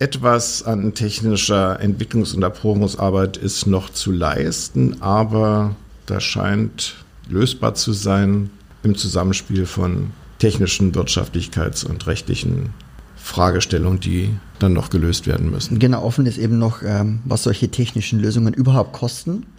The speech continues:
Speaker 2: und welche Rahmenbedingungen für sie dann, äh, entsprechend gelten, um dann auch einen Vorteil für den Betreiber darzustellen gegenüber bisherigen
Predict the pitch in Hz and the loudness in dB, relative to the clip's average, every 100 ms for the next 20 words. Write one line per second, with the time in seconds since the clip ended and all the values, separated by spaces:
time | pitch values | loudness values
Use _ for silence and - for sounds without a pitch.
0 | - - - - - - - 127 123 120 | -20 -20 -20 -20 -20 -20 -6 2 4 4
1 | - 127 104 135 127 120 113 107 101 101 | 4 4 6 6 4 4 4 6 4 2
2 | - - 113 101 117 110 98 104 101 104 | -4 0 0 2 2 4 4 2 0 0
3 | 101 98 104 - 107 104 101 - 104 117 | 2 2 -2 -2 -4 -2 -4 2 2 4
4 | - 117 110 110 107 101 104 110 107 104 | 2 0 2 0 2 0 0 -2 0 0
5 | 101 113 - 104 104 101 - 98 101 101 | 2 0 0 0 0 -2 -2 0 2 0
6 | - 101 101 101 - 98 98 101 101 110 | -2 -2 -2 -4 -2 2 2 2 0 0
7 | 107 98 98 - - 110 - 101 104 107 | 2 4 2 0 -2 -2 0 2 4 2
8 | 98 | 0